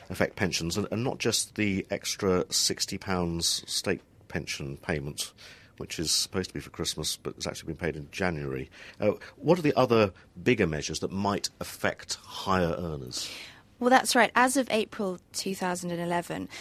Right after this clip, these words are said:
Speaker 2: the lifetime allowance for your pension saving is being capped at one point eight million pounds, and that's all the way up until April two thousand sixteen, and then maybe beyond. We don't know what's happening after that.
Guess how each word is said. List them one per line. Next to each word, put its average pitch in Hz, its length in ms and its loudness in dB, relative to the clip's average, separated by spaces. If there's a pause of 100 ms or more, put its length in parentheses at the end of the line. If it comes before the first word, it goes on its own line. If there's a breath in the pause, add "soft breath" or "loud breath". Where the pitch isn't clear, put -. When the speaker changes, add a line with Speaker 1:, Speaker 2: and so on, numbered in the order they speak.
(120 loud breath)
Speaker 2:
the 208 80 0
lifetime 208 480 6
allowance 180 500 2
for 180 320 6
your 180 140 4
pension 180 340 -4
saving 160 380 -2
is 165 100 -8
being 160 240 -2
capped - 500 -6
at - 240 -6
one 180 220 0
point 170 200 -4
eight 165 180 -4
million 160 280 -2
pounds, 156 300 -8 (300 loud breath)
and 185 120 0
that's - 220 6
all 202 140 2
the 208 80 4
way 190 100 8
up 190 140 -2
until 180 240 -6
April 165 440 -2
two - 160 -6
thousand 160 360 -4
sixteen, - 440 -2
and 196 140 0
then 185 140 -2
maybe 180 300 -2
beyond. 175 380 0
We 165 80 0
don't 165 140 0
know 160 140 -2
what's - 240 -6
happening 160 380 -8
after 170 240 -8
that. 170 180 2